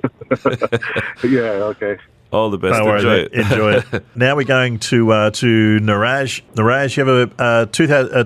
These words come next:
Speaker 3: twenty twenty model B M W. You say you had B M W, uh, seven point three series, but that's, uh, tell, tell me what, what have you got there?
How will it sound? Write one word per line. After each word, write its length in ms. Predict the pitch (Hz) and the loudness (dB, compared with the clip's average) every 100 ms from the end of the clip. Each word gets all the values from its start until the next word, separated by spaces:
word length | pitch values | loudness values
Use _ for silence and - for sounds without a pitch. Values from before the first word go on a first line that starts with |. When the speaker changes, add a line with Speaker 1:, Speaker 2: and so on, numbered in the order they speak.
| - - | -4 -4
Speaker 3:
twenty 220 | 175 156 | -2 0
twenty 220 | 165 143 | -2 0
model 280 | 127 127 120 | 2 2 2
B 220 | 113 131 | 0 0
M 120 | 120 | 0
W. 320 | 123 127 139 | 0 0 0
You 200 | 143 131 | 0 0
say 220 | 123 196 180 | 0 0 0
you 40 | |
had 100 | 160 | 0
B 100 | 175 | 0
M 80 | 170 | 0
W, 260 | 156 135 127 - - - - - | 0 0 -4 -10 -20 -20 -8 -4
uh, 120 | 123 | -2
seven 400 | 110 - 175 233 | -2 0 0 0
point 240 | - 190 135 | -2 -2 -2
three 220 | 160 156 | -2 -2
series, 320 | - 110 101 | 0 0 0
but 180 | 120 - | -2 0
that's, 380 | 127 - - 127 | -2 -4 -4 0
uh, 220 | 117 113 | 2 2
tell, 180 | 180 135 | 0 0
tell 140 | 180 | 0
me 160 | 165 120 | -2 -4
what, 840 | - 110 113 117 - 117 127 127 117 | -10 -14 -10 -10 -10 -4 0 0 2
what 160 | 131 | 0
have 80 | 113 | 2
you 80 | 104 | 2
got 160 | 104 | 0
there? 160 | 87 | 0